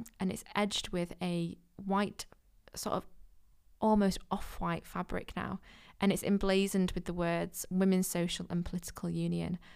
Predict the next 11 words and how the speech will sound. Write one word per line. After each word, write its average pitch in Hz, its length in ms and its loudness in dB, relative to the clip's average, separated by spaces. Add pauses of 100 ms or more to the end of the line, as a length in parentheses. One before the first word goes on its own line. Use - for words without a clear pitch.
first - 480 4
in 180 160 4
the 180 40 2
fight, 165 420 -2 (180)
founded 196 500 2
by 165 160 2
Missus 180 340 2
Pankhurst 170 800 -4
in 165 180 0
nineteen 160 560 -4
oh 160 160 -4